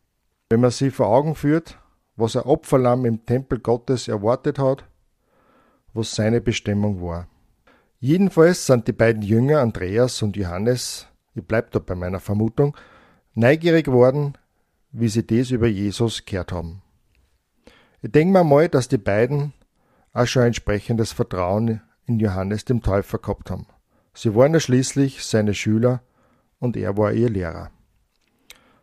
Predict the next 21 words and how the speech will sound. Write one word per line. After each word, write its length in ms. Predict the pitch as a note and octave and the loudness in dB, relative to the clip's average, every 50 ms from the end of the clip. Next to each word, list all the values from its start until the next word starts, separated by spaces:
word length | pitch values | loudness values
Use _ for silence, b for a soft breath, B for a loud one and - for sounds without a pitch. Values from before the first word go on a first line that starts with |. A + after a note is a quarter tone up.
| b | b
Da 80 | - A2+ | -12 -2
könnten 300 | - - D3+ E3+ - - | 2 4 4 4 2 -2
sie 180 | D3+ - F3 D3+ | 0 2 2 2
vielleicht 400 | - B2+ B2 B2 A#2 - - - | 4 4 4 4 4 0 -2 2
gedacht 320 | - A#2+ B2+ - - - | 2 2 2 2 0 2
haben, 260 | C#3 C#3 C#3 C#3 B2+ A#2+ | 2 2 2 2 2 2
na 80 | A#2 | 4
ja, 280 | A2+ G#2+ A2 C3 D3 C#3+ - _ _ _ _ _ _ _ b b b b b b b b b b b b b b b | 4 4 4 2 0 -2 -10 _ _ _ _ _ _ _ b b b b b b b b b b b b b b b
wenn 140 | - B2 C3 | 2 2 4
unser 200 | C3 A#2 - B2 | 4 4 2 2
Lehrer, 380 | G#2+ A2 A#2 C3 D#3+ E3 D#3 | 4 4 4 4 4 4 4
mit 240 | C#3 B2+ A#2+ - - | 4 2 0 0 0
dem 140 | - A#2 A#2+ | 0 2 2
wir 80 | A#2 A2 | 2 0
schon 180 | - - A#2 | 2 2 2
eine 120 | A2 G#2 - | 2 0 0
Zeit 260 | - A2 G#2 G#2+ - | -2 -2 -2 0 0
lang 160 | A#2+ A#2+ A#2 | 0 2 2
unterwegs 560 | A2+ G#2+ G2 - A2 G2 A2+ C#3+ C#3 - - | 2 0 0 -2 0 0 0 0 -2 -4 0
sind 280 | - B2+ B2 C3 C#3 C3 | 2 2 2 2 2 0
und 400 | A#2 A2+ G#2+ F#2+ - - - | 0 -2 -2 -4 -10 -16 -20